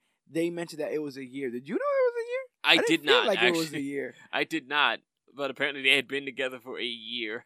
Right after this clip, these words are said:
Speaker 1: Yeah, Punisher season one seems to take place over a week, but I, you know, I wouldn't be surprised if it was
Speaker 2: <laughs> It's
Speaker 1: longer
Speaker 2: just,
Speaker 1: time than that.
Speaker 2: that was a hell of a week.
Speaker 1: Yeah, it was, right? Um, yeah, but you have, uh,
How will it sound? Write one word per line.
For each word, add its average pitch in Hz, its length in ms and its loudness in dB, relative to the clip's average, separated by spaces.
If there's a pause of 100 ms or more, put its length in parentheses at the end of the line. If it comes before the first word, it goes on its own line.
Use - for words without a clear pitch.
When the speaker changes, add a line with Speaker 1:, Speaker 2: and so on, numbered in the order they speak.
(100)
Speaker 1:
Yeah, 156 300 -4
Punisher 285 360 -4
season 226 280 -8
one 202 140 -6
seems 190 180 -12
to 170 80 -14
take 180 160 -8
place 170 180 -6
over 131 160 -10
a 120 100 -8
week, 175 340 -8
but 151 200 0
I, 190 160 8
you 185 180 2
know, 175 80 2
I 180 120 6
wouldn't 196 220 4
be 190 60 -6
surprised 165 520 2
if 147 100 -8
it 151 60 -4
was 143 140 -4
Speaker 2:
<laughs> - 20 -8
It's 135 80 -2
Speaker 1:
longer 135 180 -4
Speaker 2:
just, 143 100 -6
Speaker 1:
time 131 200 -4
than 127 100 -8
that. 139 160 -2
Speaker 2:
that 156 60 -4
was 147 80 -2
a 131 140 -4
hell 143 120 0
of 135 60 -10
a 135 100 -10
week. 139 300 -8
Speaker 1:
Yeah, 151 200 -4
it 135 80 -6
was, 135 220 -6
right? 139 220 -12 (540)
Um, 147 460 0 (1160)
yeah, 151 360 0
but 160 200 -2
you 185 120 4
have, 190 420 6
uh, 170 380 6